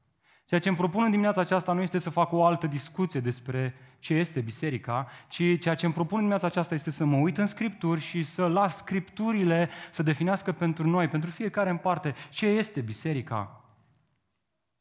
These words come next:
care este vocația bisericii, din ce este formată biserica și care este misiunea bisericii în lume.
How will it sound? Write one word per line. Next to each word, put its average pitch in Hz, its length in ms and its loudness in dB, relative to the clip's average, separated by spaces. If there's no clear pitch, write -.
care 196 220 2
este 233 280 0
vocația 165 480 0
bisericii, 117 580 -4
din 202 140 2
ce 226 140 -2
este 233 380 2
formată 170 460 2
biserica 143 560 -2
și - 200 -8
care 233 360 -4
este 233 240 -2
misiunea 202 680 -2
bisericii 143 680 -4
în 170 140 -2
lume. 123 360 -4